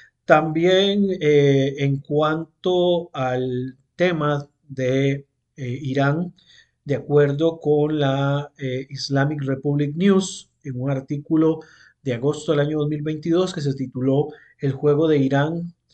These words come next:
en el patio trasero de los Estados Unidos y que s-, comenzaba llamándose Fortalecimiento del Eje Latino, ¿verdad? Y después habla de este juego, eh, de Irán en el patio trasero, ¿verdad? Utiliza ese término tan despectivo, pero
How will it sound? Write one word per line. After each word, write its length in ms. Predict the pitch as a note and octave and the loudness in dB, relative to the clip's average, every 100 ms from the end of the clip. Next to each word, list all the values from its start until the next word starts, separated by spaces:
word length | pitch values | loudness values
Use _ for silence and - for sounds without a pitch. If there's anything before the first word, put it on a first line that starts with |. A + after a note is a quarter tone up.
| _ _ | _ _
en 160 | D3 C#3 | -6 -4
el 180 | B2 B2+ | -4 -6
patio 400 | C#3+ C#3 E3 C#3+ | -4 -2 -2 -4
trasero 440 | C3+ B2+ C#3 D3+ | -4 -2 -2 0
de 60 | D3 | -2
los 120 | C3 | -4
Estados 360 | - C#3 C#3+ | -4 -2 0
Unidos 520 | C#3+ C#3+ D#3+ G3+ - _ _ _ _ _ | 0 0 0 -4 -6 _ _ _ _ _
y 140 | D#3+ C#3 | -8 -4
que 220 | C#3 C3 | 0 -2
s-, 380 | C3+ - - - _ D3+ | -2 -10 -16 -16 _ -20
comenzaba 680 | - C3 B2+ B2 C#3 D3 D#3 | -8 -6 -4 0 2 4 2
llamándose 500 | C#3+ B2+ C3 C#3+ C#3+ | 0 -2 -2 -2 -4
Fortalecimiento 840 | - D3 - C3 B2 B2+ B2+ B2 D#3 | -4 -4 -2 -4 -4 -6 -8 -4 -2
del 100 | C#3+ | 0
Eje 160 | C#3+ | 0
Latino, 460 | C#3 - C#3 D3+ D#3+ | 0 0 -2 0 0
¿verdad? 240 | B2 B2+ | 0 0
Y 40 | A#2+ | -4
después 400 | - - B2 - - - - | -8 -6 -6 -6 -20 -20 -10
habla 280 | B2+ C3 C3+ | -2 2 4
de 80 | C3+ | 2
este 220 | C3 C#3+ | -2 -6
juego, 600 | D3 C#3 C3+ D3 C#3+ C#3+ _ _ | 0 0 4 2 2 -4 _ _
eh, 220 | C3+ B2 | -8 -4
de 100 | B2 | -4
Irán 320 | B2 B2 C3 | -4 -2 -2
en 100 | C#3 | 0
el 220 | C3+ C3 - - | 0 0 -4 -4
patio 340 | C3+ C3+ D3 | -4 -2 -4
trasero, 440 | C#3+ C3 D3 C#3 C#3 | 0 0 0 2 0
¿verdad? 180 | A#2 | 0
Utiliza 420 | A#2 - B2 A#2+ C3 | -6 -8 -8 -6 -6
ese 160 | C#3+ | -6
término 460 | C#3 B2+ C3+ C#3 C3+ - - _ | -2 -2 0 -2 -4 -10 -20 _
tan 160 | C#3 C3+ | -2 0
despectivo, 640 | C3+ - - D#3+ D3+ F#3 | 0 -2 0 2 4 2
pero 400 | F#3 C3+ D3+ E3+ | 2 2 2 0